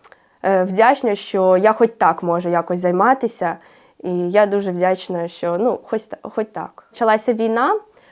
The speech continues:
думки були у всіх, щоб, типу, виїхати, всі сиділи на, оце, на речах цих. Ах, але потім, е, все трішки заспокоїлося,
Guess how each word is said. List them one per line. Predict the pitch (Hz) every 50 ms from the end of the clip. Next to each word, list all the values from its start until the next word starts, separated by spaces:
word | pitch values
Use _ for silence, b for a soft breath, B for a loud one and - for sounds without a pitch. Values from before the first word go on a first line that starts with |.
| b b
думки | - 208 247 240 226 233 311 339
були | 277 240 262 262 240 254
у | 262 - 240
всіх, | 220 - - 180 156 147 - - _ _
щоб, | - - 185 175 -
типу, | - 175 - 185 180
виїхати, | 202 269 302 311 311 311 302 - 320 - - 254
всі | 240 - - 214 208 202 202
сиділи | 202 - 196 185 196 196 190 185 185 180 175 175 175
на, | 175 175 170 170 170 170 165 165 B B B B B B
оце, | - 180 180 - 185 180
на | 180 175 175 175
речах | 175 190 196 - - 294 302 320 330 330 - -
цих. | - - 269 262 262 - b b b b b b b b b b b b b b b b b b b b b _ _ _ -
Ах, | 294 277 269 262 240 - - 247 -
але | - 240 254 277 294 285
потім, | 285 285 - 285 294 330 440 466 - - 427 427 427 440 392 B B B
е, | 262 240 233 214
все | 208 - - 233
трішки | 220 226 - 226 226 226 220 - - 226 226 214 208
заспокоїлося, | 202 208 202 - - 220 - - 285 359 392 403 392 359 359 349 - - 311 277 269 254 -